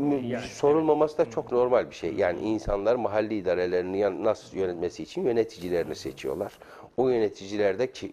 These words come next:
Speaker 1: o seçmenlerinden aldığı fikir felsefesiyle kendince bir şey ortaya koyuyor. Bunu yapması lazım. Burada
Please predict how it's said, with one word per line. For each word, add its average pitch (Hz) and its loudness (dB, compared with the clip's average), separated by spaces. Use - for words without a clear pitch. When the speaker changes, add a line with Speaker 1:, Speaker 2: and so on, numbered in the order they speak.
Speaker 1:
o 101 -2
seçmenlerinden 98 -2
aldığı 80 -2
fikir 87 -6
felsefesiyle 85 -4
kendince 156 -2
bir 143 -12
şey 247 -4
ortaya 82 0
koyuyor. 107 -4
Bunu 175 -2
yapması 80 -4
lazım. 76 -4
Burada 208 2